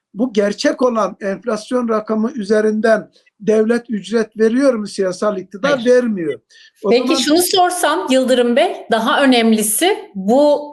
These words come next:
Speaker 2: okullar öğretmenlerine enaga göre zam yapıyor mu?
Speaker 1: Tam oraya gelecektim. Şimdi bunların tümü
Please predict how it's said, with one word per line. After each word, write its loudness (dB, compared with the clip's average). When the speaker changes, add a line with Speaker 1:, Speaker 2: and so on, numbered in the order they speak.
Speaker 2:
okullar 2
öğretmenlerine 2
enaga 2
göre 2
zam 0
yapıyor 2
mu? -2
Speaker 1:
Tam 0
oraya 2
gelecektim. 0
Şimdi -2
bunların 0
tümü 2